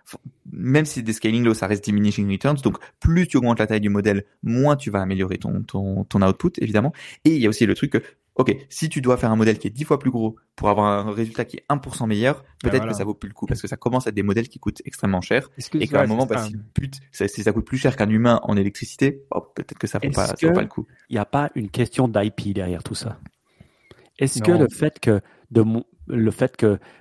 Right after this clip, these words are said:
Speaker 3: euh, ils savent qu'ils vont devant de fortes, euh, vagues de législation et de, de combat légal pour l'I P,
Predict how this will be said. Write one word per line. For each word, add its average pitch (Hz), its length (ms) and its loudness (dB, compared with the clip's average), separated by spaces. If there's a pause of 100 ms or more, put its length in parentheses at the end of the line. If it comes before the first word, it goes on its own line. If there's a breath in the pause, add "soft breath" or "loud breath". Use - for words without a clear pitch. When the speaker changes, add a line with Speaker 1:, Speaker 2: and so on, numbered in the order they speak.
(200 soft breath)
Speaker 3:
euh, 104 360 0
ils 110 120 -8
savent 131 500 -2
qu'ils 107 340 2
vont 110 240 4
devant 107 460 2
de 98 140 -2
fortes, - 600 -4
euh, 104 300 -2
vagues 101 480 -2 (380 soft breath)
de 98 480 2
législation 117 920 2
et 104 100 0
de, 98 320 0
de 98 120 -2
combat 110 560 0
légal 107 480 0 (380 soft breath)
pour 123 400 4
l'I 104 240 2
P, 135 320 -4